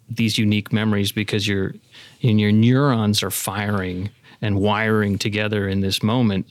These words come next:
because it's, it's so different and so extreme, and your, and your,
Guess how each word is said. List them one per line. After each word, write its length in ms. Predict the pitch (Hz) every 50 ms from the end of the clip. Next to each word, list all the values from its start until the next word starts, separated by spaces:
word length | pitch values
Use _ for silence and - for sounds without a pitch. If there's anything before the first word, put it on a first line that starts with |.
| _
because 240 | - 107 - 113 101
it's, 280 | 98 92 - - - - - - - - - - - - - _ _ _ _
it's 140 | - 131 -
so 140 | - - 104
different 400 | 101 - 135 123 - - 123 110
and 100 | 92 98 -
so 120 | - 104
extreme, 560 | 98 - - - - - 123 120 120 117 113
and 120 | 107 98 98
your, 240 | 95 92 92 92 - -
and 160 | - 104 98
your, 160 | 95 92 90